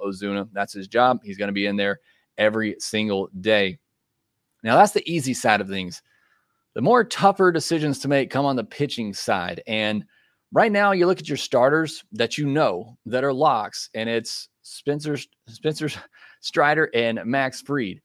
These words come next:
Those are your two locks right now at this moment. And Max Fried is currently on the injured list. Now, supposed to pitch on Tuesday. We'll know a not, we'll know a lot more after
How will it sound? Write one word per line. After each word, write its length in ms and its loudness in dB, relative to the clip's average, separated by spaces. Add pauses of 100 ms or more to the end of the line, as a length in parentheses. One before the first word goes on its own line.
(460)
Those 360 4
are 100 6
your 160 0
two 240 0
locks 460 0
right 220 -2
now 220 -2
at 60 -6
this 200 -8
moment. 360 -2
And 140 -6
Max 260 -4
Fried 180 -4
is 120 -4
currently 520 -4
on 160 -4
the 140 -4
injured 240 -4
list. 320 -14
Now, 280 -8 (360)
supposed 260 0
to 40 -10
pitch 220 0
on 160 0
Tuesday. 460 2
We'll 140 2
know 180 2
a 40 0
not, 360 -2
we'll 160 -6
know 180 -2
a 20 0
lot 400 -2
more 560 2
after 520 -2